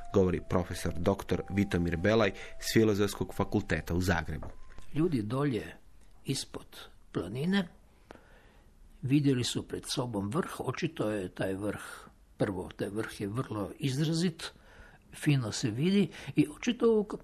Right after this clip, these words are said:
Speaker 2: tamo gore znaju pucati munje kad je nevrijeme. I tamo gore je bio Perunov grad i gore ćete i naći nekakvu predpovijesnu gradinu, tamo,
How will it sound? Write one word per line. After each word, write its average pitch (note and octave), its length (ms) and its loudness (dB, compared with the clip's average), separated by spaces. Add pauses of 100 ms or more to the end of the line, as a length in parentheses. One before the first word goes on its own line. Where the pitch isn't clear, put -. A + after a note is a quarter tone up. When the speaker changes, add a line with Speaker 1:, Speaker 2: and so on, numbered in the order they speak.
Speaker 2:
tamo F#3 200 4
gore E3+ 280 4
znaju D#3+ 380 4
pucati E3 440 4
munje C#3+ 300 8
kad - 220 -8
je G2 60 -2
nevrijeme. F2 540 -8 (360)
I A#2 480 0 (180)
tamo F#3+ 280 4
gore D#3+ 340 2
je A2 400 -2 (540)
bio F#2+ 380 0 (380)
Perunov G2+ 600 -2 (300)
grad C3+ 500 2 (540)
i D#3 140 2
gore B2+ 460 0 (200)
ćete A#2+ 260 -4
i A2+ 40 -2
naći C#3 360 -2
nekakvu A2 400 -4
predpovijesnu G#2 840 -4
gradinu, G2+ 560 4 (600)
tamo, A2 340 -6